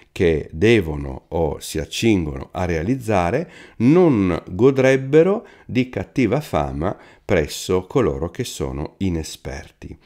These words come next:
Nun, ora, coloro che osano oitolmontes ala zoneuessai vantarsi lian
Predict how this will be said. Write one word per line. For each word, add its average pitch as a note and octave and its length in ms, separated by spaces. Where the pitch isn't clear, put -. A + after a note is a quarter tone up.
Nun, F#2 640
ora, G2 580
coloro D#3+ 500
che G#2+ 220
osano D2 600
oitolmontes E2+ 1200
ala B2 340
zoneuessai C#2 1080
vantarsi F#2+ 1120
lian F2 600